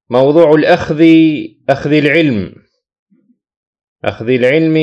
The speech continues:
فعمن يؤخذ وعمن يستفاد، ومن يترك فلا يلتفت إليه.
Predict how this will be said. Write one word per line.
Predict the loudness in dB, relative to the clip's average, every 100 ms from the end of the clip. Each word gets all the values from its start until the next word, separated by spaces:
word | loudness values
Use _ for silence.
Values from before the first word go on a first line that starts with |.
| -2 -4 -8 -14 _ _ _ _ _ _ _ _ _ _ -6
فعمن | -2 2 2 2 0 -6 -14 -10 -6 -2 0 0 2
يؤخذ | 0 0 0 0 0 -6 _ _ _ _ _ _ _ _ _ _ _ _ _
وعمن | 0 2 4 4 4 2 0 -8 _ _ _ _ _ _ _ _ -8 -4 -2 0 0 0
يستفاد، | -2 -2 -2 0 4 4 2 -2 -20 _ _ _ _ _ _ _ _ _ _ _ _ _ _ _ _ _ -2
ومن | 2 2 2
يترك | 4 2 2 2 0 -2 -18 -20 _ _ _ _ -4
فلا | 0 2
يلتفت | 2 0 0 -2 0 -4
إليه. | -2 -2 0 0 -2 -8